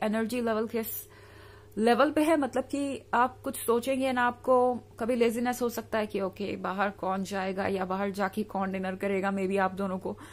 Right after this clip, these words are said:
अम, कुछ और सोचना चाहिए या किसी और दिन मिलना चाहिए। But ये person जितनी जल्दी plan बनाएगा, उतनी जल्दी उसे execute भी कर लेगा। ये person आपको motivate करेगा कि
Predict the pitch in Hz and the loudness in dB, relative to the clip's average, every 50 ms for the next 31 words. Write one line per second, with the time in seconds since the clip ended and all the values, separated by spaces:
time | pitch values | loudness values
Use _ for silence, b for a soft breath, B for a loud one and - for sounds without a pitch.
0 | B B B B B B B - - 202 196 196 196 196 190 196 196 196 202 - | B B B B B B B -4 0 2 2 2 2 2 0 -2 -4 -6 -8 -10
1 | - B B B B B B B B - - - 214 - 240 233 247 - - 254 | -14 B B B B B B B B -10 -8 -6 0 4 6 6 6 6 4 2
2 | 226 226 - 220 220 220 233 226 214 214 214 208 214 - 220 214 - 220 214 233 | 2 2 0 -2 -2 0 2 4 4 4 4 4 2 0 -2 -4 -2 2 4 4
3 | 254 277 247 269 254 247 254 254 240 240 233 214 - 240 226 220 220 220 220 214 | 4 4 4 2 0 0 0 -2 -2 -2 -4 -4 -2 -2 0 0 0 0 0 -2
4 | 240 233 277 294 294 - 254 254 262 254 - 208 190 - 185 - - 202 190 220 | -4 -4 -4 -4 -4 -2 0 0 0 -2 -4 -4 -6 -6 -10 -12 -6 -2 0 0
5 | 220 - - 294 262 294 285 269 294 - - - 240 226 233 262 254 247 208 208 | 2 2 0 0 0 0 0 0 -2 -4 -2 0 0 2 2 2 0 0 0 0
6 | 202 202 208 208 220 226 202 - - - 202 - - - 220 220 240 233 208 226 | 0 2 2 0 0 0 -2 -6 -8 -10 -12 -10 -8 -8 -6 -4 -2 0 0 2
7 | 220 214 220 208 - 208 190 175 170 190 196 - 208 208 226 208 240 247 - 240 | 2 2 2 2 0 0 -2 -2 -2 -4 -4 0 0 0 0 0 -2 -2 -2 -2
8 | 226 220 233 226 - - - B B B B B B B B - - 220 - 240 | 0 0 0 0 -2 -4 -4 B B B B B B B B -4 -2 0 2 4
9 | 247 262 254 277 262 254 240 254 254 240 233 220 226 220 233 233 247 - - 247 | 4 4 4 4 2 2 2 2 2 2 2 0 2 2 2 2 2 0 0 2
10 | 247 240 233 240 240 233 - - 247 240 233 | 2 2 2 0 -2 -2 -4 -4 -4 -4 -4